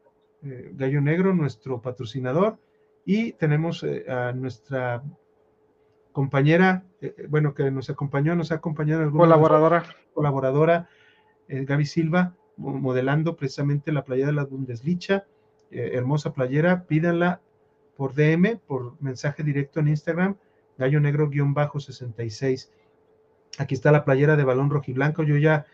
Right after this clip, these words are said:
Speaker 1: yo ya lavé las mías, me salvaron la primera lavada, este, ya, ya las tenemos listas ya para utilizarlas el sábado. El sábado te doy la tuya, nene.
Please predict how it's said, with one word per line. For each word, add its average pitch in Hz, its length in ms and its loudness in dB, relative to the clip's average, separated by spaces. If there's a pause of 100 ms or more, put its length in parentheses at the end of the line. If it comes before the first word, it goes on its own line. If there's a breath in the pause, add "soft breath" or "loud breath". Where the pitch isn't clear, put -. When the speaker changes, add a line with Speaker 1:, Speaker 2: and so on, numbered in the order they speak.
(200 soft breath)
Speaker 1:
yo 143 120 2
ya 160 80 8
lavé 156 200 4
las 160 200 2
mías, 196 480 0 (600)
me 120 80 -14
salvaron 135 460 0
la 156 140 -2
primera 143 320 0
lavada, 160 500 2 (480)
este, 127 400 -8
ya, 135 340 2
ya - 200 -6 (100)
las 127 240 -4
tenemos 143 300 -2
listas 147 300 -2
ya 147 120 -2
para 147 180 0
utilizarlas 135 600 -4
el 123 80 -8
sábado. 151 260 2
El 147 60 -2
sábado 175 240 4
te 165 100 0
doy 180 140 4
la 156 100 2
tuya, 165 260 0
nene. 160 300 -2